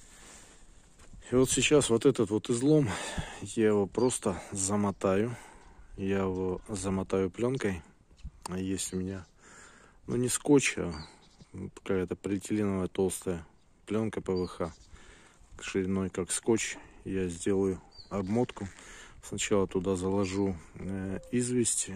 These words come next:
вот эту замазку забелю и замотаю. Мне интересно, э, за год срастётся это или нет. Так, ну а вот это вот, вот эту часть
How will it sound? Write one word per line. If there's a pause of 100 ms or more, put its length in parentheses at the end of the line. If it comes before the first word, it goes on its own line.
(240)
вот
эту
замазку
забелю (360)
и
замотаю.
Мне
интересно, (320)
э, (200)
за
год (100)
срастётся (100)
это (140)
или
нет. (1800)
Так,
ну
а
вот
это
вот, (2000)
вот
эту
часть